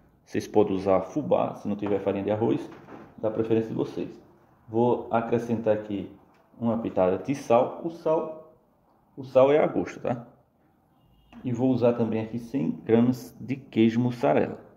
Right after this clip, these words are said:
Vocês podem usar o queijo da preferência de vocês. Se vocês usar um queijo seco, vocês acrescentam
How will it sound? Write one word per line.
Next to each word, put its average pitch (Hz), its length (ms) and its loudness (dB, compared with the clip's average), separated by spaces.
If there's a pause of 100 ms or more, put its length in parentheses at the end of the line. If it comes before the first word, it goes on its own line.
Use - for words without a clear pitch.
(1400)
Vocês - 200 -4
podem 107 260 4
usar 104 140 4
o 104 160 2
queijo 104 180 0
da 113 80 2
preferência 113 420 2
de - 80 2
vocês. - 220 -2
Se - 80 -10
vocês 139 300 0
usar 120 100 6
um 110 140 4
queijo - 300 -2
seco, - 380 0 (480)
vocês 113 200 0
acrescentam 120 640 2